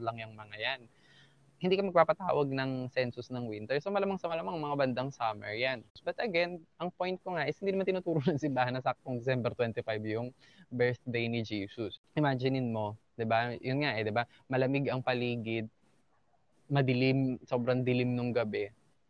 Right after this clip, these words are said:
Napakagandang symbolism nun eh. Kasi dinalaw ng Diyos ang kanyang bayan sa gitna ng dilim ng kasalanan at sa gitna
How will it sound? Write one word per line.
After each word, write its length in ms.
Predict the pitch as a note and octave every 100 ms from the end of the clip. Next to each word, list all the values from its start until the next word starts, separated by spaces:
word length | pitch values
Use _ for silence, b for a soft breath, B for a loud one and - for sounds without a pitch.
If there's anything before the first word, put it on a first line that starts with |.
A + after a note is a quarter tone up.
| _ _ _
Napakagandang 720 | D3 C#3 C3+ D3+ C3+ C3 C3
symbolism 640 | C3 C3+ B2+ A#2+ A#2 A#2 A#2
nun 240 | B2 G2+
eh. 80 | G2
Kasi 400 | C3 - B2+ C3 B B _
dinalaw 560 | C3 C3+ C3 C3+ C#3 C3+
ng 320 | C3 B2 B2
Diyos 400 | A#2 A#2+ B2 A#2+
ang 80 | A#2+
kanyang 400 | A#2 A#2 A2 A2
bayan 480 | G#2+ G#2+ G#2 G2+ G#2 A2+ _ _ _
sa 160 | -
gitna 560 | A#2+ A#2+ - C3 C3+ C#3 - b b b -
ng 480 | B2 A2+ A2+ A2+
dilim 400 | A2 B2 C#3+ D#3+
ng 80 | D#3
kasalanan 720 | C#3+ D3+ C3+ B2 A#2+ A#2 A2
at 160 | - A2
sa 160 | - G#2+
gitna 400 | A2 A#2+ A#2+